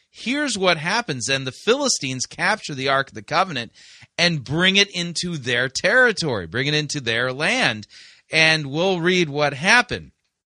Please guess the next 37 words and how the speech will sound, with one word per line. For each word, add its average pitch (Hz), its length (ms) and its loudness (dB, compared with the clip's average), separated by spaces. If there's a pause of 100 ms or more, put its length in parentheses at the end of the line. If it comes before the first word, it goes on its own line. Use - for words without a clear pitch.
(360)
When 147 220 -4
the 151 60 0
Philistines 180 580 2
captured 175 440 -2
the 131 140 2
Ark 143 240 2
of 95 160 -10
God, 120 480 2 (420)
they 127 180 2
brought 135 320 2
it 143 180 -4
from 123 340 -6
Ebenezer 135 640 0 (120)
to 127 200 -6
Ashdod. 107 800 0 (380)
Then 143 240 0
the 147 60 0
Philistines 170 680 2
took 202 260 0
the 147 180 0
Ark 135 320 4
of 95 180 -6
God 117 360 4
and 123 140 -4
brought 117 260 2
it 117 120 -2
up 127 180 0
into 113 140 -6
the 110 100 -4
house 110 320 -2
of 95 180 -6
Dagon 113 560 0
and 110 120 -8
set 113 260 0
it 117 140 -8
beside 101 480 -2
Dagon. 120 480 0